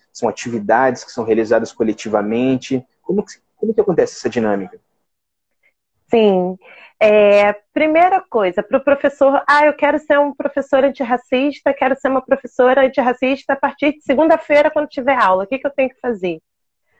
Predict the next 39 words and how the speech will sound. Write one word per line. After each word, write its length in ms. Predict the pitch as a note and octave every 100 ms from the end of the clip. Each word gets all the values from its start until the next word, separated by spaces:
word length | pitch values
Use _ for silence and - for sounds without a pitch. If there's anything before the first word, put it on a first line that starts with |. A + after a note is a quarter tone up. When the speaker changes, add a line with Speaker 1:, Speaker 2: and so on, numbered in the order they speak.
| A3+
Speaker 2:
A 100 | A3
Speaker 1:
Uhum. 20 |
Speaker 2:
gente 260 | G#3 C#4 -
precisa 340 | C4 C4 C#4+ D4
exercitar, 840 | C4 B3+ A#3+ A3 B3 B3+ A3+ G#3+ _ _ -
é 80 | A3
o 40 |
que 120 | G#3+
o 40 | B3
Marcelo 380 | A#3+ - B3 A#3+
Paixão 540 | A#3 - A#3+ A3+ A#3+
vai 180 | A#3 A#3+
dizer, 440 | B3 G3 G#3+ G3
né? 320 | G3 G#3+ A3+ A#3 - - _ -
A 80 | A3+
política 480 | B3+ A#3+ B3 D4
do 100 | A#3+
estranhamento. 1160 | C4 - - C#4 D4 D#4+ D#4+ A#3+ F#3+ F3+ - F3+
O 40 | -
que 180 | D4+ D4+
que 120 | E4+
é 140 | C#4+ C#4
esse 140 | C4+
estranhamento? 720 | - B3 A#3 A3+ G#3 D3+ D3 - _ _ _ _ _ _ -
Ora, 440 | G#3 D3 D#3+ F3+ _ -
amanhã 320 | A3+ A#3 B3
é 40 | C#4+
feriado, 840 | - C#4+ C4+ A#3+ C4+ C#4+ B3 C4+
vai 100 | B3
tá 140 | - A3
todo 220 | A#3 A#3+
mundo 200 | A#3+ A#3+
em 120 | B3+
casa, 580 | - A#3 B3+ C#4 C#4 C4
então 220 | B3 B3+
eu 60 | B3+
vou 120 | C4
ver 160 | C4+ C#4
televisão, 720 | D4+ D4+ F4+ D#4+ A#3 G#3